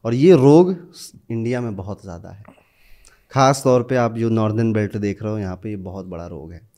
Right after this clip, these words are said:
मैं इतने टैलेंटेड लोगों को, अपने दोस्तों को जानता हूँ, ठीक है, जो किसी भी फील्ड में होते तो मचा रहे होते आज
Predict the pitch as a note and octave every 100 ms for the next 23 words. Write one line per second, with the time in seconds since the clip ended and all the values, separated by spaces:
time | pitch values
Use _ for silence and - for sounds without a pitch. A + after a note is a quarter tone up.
0 | _ - _ _ C3 D3+ C3+ C3 D#3+ D#3
1 | C3 A#2+ A2 B2+ A2+ A2 A2 A#2 A2 D3+
2 | C#3+ A2+ - A2 A2 G2 F2 E2 E2 F2+
3 | F2+ - G2 G#2+ A#2 - - - B2+ C3
4 | C#3 F#3+ F3 E3+ C#3+ C3+ C3+ A#2 G#2+ C#3
5 | C#3+ C#3 G#2 G#2 F#2 F2 E2+ F2+ D#2+ D#2
6 | -